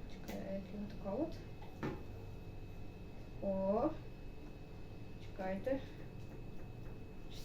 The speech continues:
це нажимається. Вдруг мене намахали. Ой,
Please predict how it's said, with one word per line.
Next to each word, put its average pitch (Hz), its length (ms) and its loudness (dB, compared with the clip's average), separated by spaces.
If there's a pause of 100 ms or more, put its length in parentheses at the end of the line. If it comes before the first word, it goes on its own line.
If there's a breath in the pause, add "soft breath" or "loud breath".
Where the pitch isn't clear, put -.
це 196 60 0
нажимається. 214 840 10 (1120)
Вдруг 220 260 8
мене 427 320 12
намахали. 190 720 12 (4000)
Ой, 220 320 12